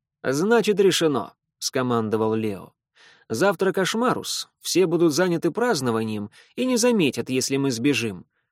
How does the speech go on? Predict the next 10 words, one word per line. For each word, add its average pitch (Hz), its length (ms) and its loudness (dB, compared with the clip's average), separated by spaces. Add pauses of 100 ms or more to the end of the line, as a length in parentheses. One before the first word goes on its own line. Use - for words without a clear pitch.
(300)
"Останемся 123 1120 -2
без 113 260 -4
шоу", — 127 1000 -8 (260)
грустно 117 540 -4
вздохнул 107 540 -4
клоун, 185 520 0 (560)
и 147 80 0
ребята 226 540 0
угрюмо 156 600 -2
промолчали. 113 960 -8